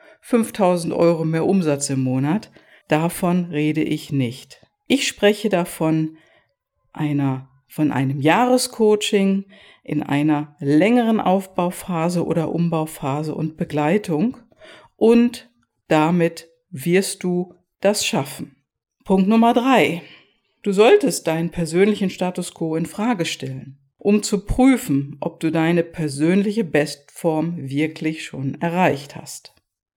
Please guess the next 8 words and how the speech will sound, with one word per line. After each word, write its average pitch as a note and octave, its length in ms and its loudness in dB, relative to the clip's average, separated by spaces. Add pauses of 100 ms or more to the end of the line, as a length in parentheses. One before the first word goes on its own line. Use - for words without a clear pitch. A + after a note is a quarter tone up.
(180)
Ja, D3+ 220 -2
was D3 180 -8
ist - 220 -4
das? - 400 -10 (220)
Bist G#3+ 320 -2
du A#3 180 2
heute G3+ 320 2
schon A3 420 0